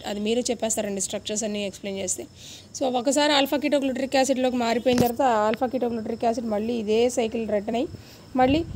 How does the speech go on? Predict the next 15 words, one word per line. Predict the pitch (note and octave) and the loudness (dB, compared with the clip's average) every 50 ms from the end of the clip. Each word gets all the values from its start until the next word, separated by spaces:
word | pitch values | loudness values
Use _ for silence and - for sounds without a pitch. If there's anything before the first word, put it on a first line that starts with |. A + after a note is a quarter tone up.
| - - - - | -4 -2 0 4
పెప్ | C4+ B3+ B3 - - C#4+ | 4 4 4 4 0 0
ఫామ్ | C4 D4 C#4 C4+ C4 C#4+ | 4 6 6 8 6 6
అయ్యి | D#4+ - | 4 6
పెప్ | - - - - B3+ | 6 6 6 4 0
నుంచి | A#3+ A#3+ B3 C#4 | 0 2 2 2
మనకి | C4+ B3+ A#3+ A3+ A3 | 2 2 0 0 0
మళ్ళీ | A3 G#3+ G#3+ A3+ A#3 | 0 0 0 2 0
వెనక్కి | A3 G#3+ A3 A#3 - - | 0 0 0 -2 -2 -2
వెళ్ళిపోయి | A#3+ A3 A3 A3 A#3 A#3 | -2 0 0 0 0 0
cycle | - A#3 G#3+ G3+ G3 B3+ C4+ | 2 0 0 0 0 -2 -2
మనకి | B3+ A#3+ G#3+ G3+ | -2 -2 -2 -2
glucose | G#3 G3 F#3 - G#3 A3+ B3+ A#3+ | -2 -2 -2 0 0 -2 -2 -2
ఫామ్ | - G#3+ F#3 - - | -2 -2 0 0 0
అవుతూ | - - - - - | -2 -2 -2 -2 -2
ఉంటాయి. | - - - - | -4 -4 -6 -6